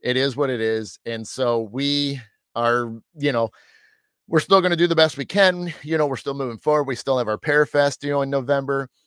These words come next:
And, uh, you know, we're, we're just gonna, you know, keep rolling with it,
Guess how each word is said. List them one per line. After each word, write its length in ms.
And, 560
uh, 380
you 120
know, 80
we're, 460
we're 180
just 220
gonna, 380
you 80
know, 100
keep 240
rolling 300
with 180
it, 200